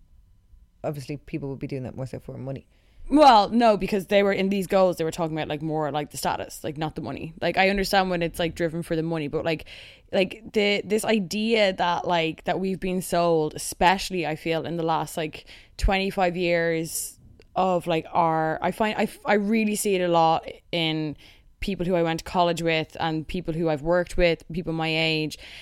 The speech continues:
Speaker 2: It's this, like, constant yearning to be, like, climbing up and up and up and up and up the corporate ladder without realizing that, like, s-, the years that you're spending dedicating your life to a company that doesn't give a fuck about you, and we've all done it, like,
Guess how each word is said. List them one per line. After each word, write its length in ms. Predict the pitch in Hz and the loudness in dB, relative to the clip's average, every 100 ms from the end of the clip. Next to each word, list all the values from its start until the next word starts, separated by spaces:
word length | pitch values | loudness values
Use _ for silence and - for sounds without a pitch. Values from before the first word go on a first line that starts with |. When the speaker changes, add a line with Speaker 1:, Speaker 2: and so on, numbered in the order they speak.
| - | -6
Speaker 2:
It's 200 | 180 - | -6 -2
this, 180 | 180 185 | -2 -2
like, 160 | 175 | -4
constant 560 | - - 190 185 185 175 | -4 -4 -2 -2 -4 -4
yearning 640 | 175 156 175 175 165 160 | -4 -2 -2 -2 -2 -4
to 80 | 156 | -4
be, 120 | 165 | -4
like, 280 | 156 151 151 - - - - | 0 -2 -2 -8 -18 -18 -6
climbing 380 | 214 185 185 - | 0 2 0 0
up 160 | 185 | 0
and 100 | 190 | 0
up 140 | 180 180 | -2 -2
and 100 | 180 | -4
up 140 | 170 | -4
and 100 | 180 | -4
up 120 | 175 | -4
and 100 | 180 | -2
up 100 | 180 | -4
the 60 | 185 | -4
corporate 400 | - 185 170 - | 0 0 0 -2
ladder 300 | 170 160 156 | 0 2 0
without 400 | 160 175 170 165 | 2 2 2 2
realizing 640 | 202 208 180 170 165 160 | 2 4 4 4 2 0
that, 160 | 156 156 | 0 0
like, 320 | 165 160 - - - | 0 -2 -4 -16 -20
s-, 140 | - - | -20 -10
the 160 | 160 | -6
years 500 | 180 175 202 220 226 | -4 0 2 4 2
that 120 | 226 | 0
you're 160 | 190 202 | -2 -2
spending 420 | - 185 175 170 | 0 0 0 0
dedicating 680 | 160 165 175 180 170 170 165 | 0 0 0 0 0 0 0
your 120 | 160 | 0
life 380 | 151 147 165 175 | 2 2 0 -4
to 260 | - 180 165 | -4 -2 0
a 60 | 147 | -2
company 440 | - 156 165 170 | -6 -6 -4 -4
that 160 | 160 165 | -4 -4
doesn't 240 | 156 165 | -4 -2
give 180 | 160 151 | -2 -4
a 60 | |
fuck 340 | 147 - 151 - | -6 -6 -6 -4
about 300 | 156 165 160 | -2 0 0
you, 240 | 170 208 - - - | 0 -2 -2 -12 -6
and 120 | 170 | -2
we've 180 | 160 - | -2 0
all 200 | 160 170 | 0 0
done 260 | 143 143 | -2 -4
it, 200 | 180 - | -4 -2
like, 240 | 175 165 | 0 0